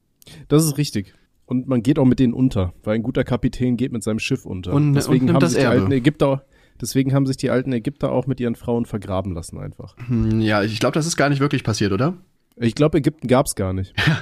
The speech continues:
Speaker 2: das
Speaker 1: Das ist
Speaker 2: auch
Speaker 1: eine
Speaker 2: generell
Speaker 1: Erfindung der
Speaker 2: Menschen
Speaker 1: Regierung.
Speaker 2: sterben auch gar nicht. Das ist nur eine Lüge gegen die Überbevölkerung. Lasst euch nichts einreden.
Speaker 1: Ja,
Speaker 2: Ihr
Speaker 1: ihr, ihr sterbt eigentlich nur, weil ihr aufhört zu atmen, weil ihr denkt, ihr müsst sterben.
Speaker 2: Ja.
Speaker 1: Dann stirbt euer Körper.
Speaker 2: Ja.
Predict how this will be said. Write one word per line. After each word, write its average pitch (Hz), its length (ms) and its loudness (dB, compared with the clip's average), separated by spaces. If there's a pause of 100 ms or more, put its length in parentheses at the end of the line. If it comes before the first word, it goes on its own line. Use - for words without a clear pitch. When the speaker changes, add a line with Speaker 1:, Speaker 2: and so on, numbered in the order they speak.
(340)
Speaker 2:
das - 100 -4
Speaker 1:
Das 160 80 4
ist 143 60 0
Speaker 2:
auch - 40 0
Speaker 1:
eine 120 80 2
Speaker 2:
generell 127 200 6
Speaker 1:
Erfindung 165 280 6
der 151 120 6
Speaker 2:
Menschen 127 240 6
Speaker 1:
Regierung. 117 160 8
Speaker 2:
sterben 127 180 4
auch 98 160 0
gar 98 180 2
nicht. 104 160 -2
Das 104 140 -2
ist 107 160 0
nur 113 80 2
eine 113 120 2
Lüge 117 240 2
gegen 113 200 0
die 110 40 2
Überbevölkerung. 98 720 0 (120)
Lasst 117 180 0
euch 139 60 2
nichts 117 160 0
einreden. 107 380 2
Speaker 1:
Ja, 123 100 4
Speaker 2:
Ihr 92 120 -4 (100)
Speaker 1:
ihr, 127 260 2
ihr 135 140 6
sterbt 160 400 4
eigentlich 156 420 2
nur, 156 240 6
weil 147 140 4
ihr 147 80 2
aufhört 151 280 2
zu 147 140 -4
atmen, 127 320 -2
weil 120 100 4
ihr 120 60 0
denkt, 147 260 -2
ihr 156 80 -8
müsst 127 280 -6
sterben. 120 200 0
Speaker 2:
Ja. 107 120 0
Speaker 1:
Dann 123 240 -2
stirbt 143 320 -2
euer 113 140 -2
Körper. 98 340 -6
Speaker 2:
Ja. 104 180 0